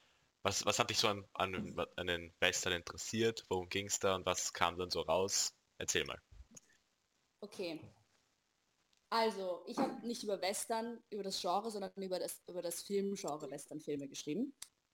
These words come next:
Speaker 2: Und da habe ich zwei, äh, speziell, ähm, erklärt, und zwar erstens Brokeback Mountain und zweitens Django Unchained. Das waren die modernen Westernfilme, die ich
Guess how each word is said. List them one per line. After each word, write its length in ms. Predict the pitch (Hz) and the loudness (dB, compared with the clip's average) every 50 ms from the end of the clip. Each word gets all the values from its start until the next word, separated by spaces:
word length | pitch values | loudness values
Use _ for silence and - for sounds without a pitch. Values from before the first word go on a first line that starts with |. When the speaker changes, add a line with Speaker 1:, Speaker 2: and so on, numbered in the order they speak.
| _ _ | _ _
Speaker 2:
Und 640 | - 190 202 226 254 262 269 277 285 294 302 302 302 - - - - _ _ _ _ _ - | 4 4 6 8 8 6 6 4 4 2 0 0 -2 -6 -12 -14 -14 _ _ _ _ _ -6
da 480 | 190 185 190 196 214 220 233 233 226 - 214 | -4 -2 0 0 0 0 0 -2 -2 -4 -6
habe 240 | 208 208 196 196 202 | -6 -6 -4 -4 -4
ich 240 | 202 202 - - _ _ _ _ _ _ _ _ - | -6 -8 -12 -18 _ _ _ _ _ _ _ _ -14
zwei, 800 | - 185 185 170 175 185 185 185 190 190 - 294 294 294 285 - - _ - - - - | -6 0 2 2 4 4 2 2 0 0 0 0 -2 -2 -4 -8 -14 _ -20 -20 -16 -12
äh, 100 | 202 190 | -8 -8
speziell, 880 | - - - 196 196 - - - 185 170 180 185 190 202 202 202 - - - - | -8 -6 -6 -6 -6 -6 -4 -2 0 0 0 0 -2 -2 -2 -4 -6 -8 -10 -6
ähm, 480 | - 170 170 170 170 165 170 165 165 160 - | -4 -2 -2 -2 -2 -4 -6 -8 -8 -10 -10
erklärt, 500 | 170 - - - 170 165 175 202 - - | -12 -10 -6 -2 2 4 4 4 2 0
und 100 | 202 185 | -6 -8
zwar 320 | - - 175 170 - - - - _ - | -4 -2 0 0 0 -2 -6 -10 _ -4
erstens 500 | - 170 175 180 - - 180 170 - - | -2 -2 0 -2 -4 -6 -8 -8 -8 -6
Brokeback 500 | - 165 160 156 156 - - 156 - - | -6 -4 -4 -6 -6 -8 -10 -8 -4 -2
Mountain 580 | 156 151 151 151 160 - 208 233 262 302 - - - - _ _ _ _ - | 0 0 0 0 -2 0 2 2 2 2 0 -4 -18 -20 _ _ _ _ 0
und 300 | - 185 190 190 190 190 | 2 4 4 4 2 0
zweitens 880 | - - 180 170 170 180 190 185 - 220 220 220 226 220 - - - - - - - - _ _ _ - | 0 2 4 4 6 4 4 2 0 -2 0 0 0 0 -2 -4 -6 -8 -10 -14 -18 -20 _ _ _ 2
Django 280 | - 190 185 190 185 | 4 4 4 4 0
Unchained. 600 | 196 190 - - 180 160 165 190 226 220 - - - | -2 -2 -2 -2 -2 -2 -2 -4 -6 -8 -10 -10 -8
Das 120 | 202 196 | -8 -6
waren 100 | 202 190 | -6 -6
die 80 | 185 180 | -6 -6
modernen 500 | 175 180 - 170 151 151 160 180 175 170 | -6 -4 -2 0 0 0 0 0 -2 -2
Westernfilme, 440 | 170 165 - 180 175 180 175 175 170 | -4 -4 -6 -6 -6 -6 -4 -4 -4
die 120 | 165 165 | -4 -6
ich 180 | 170 - - | -8 -8 -10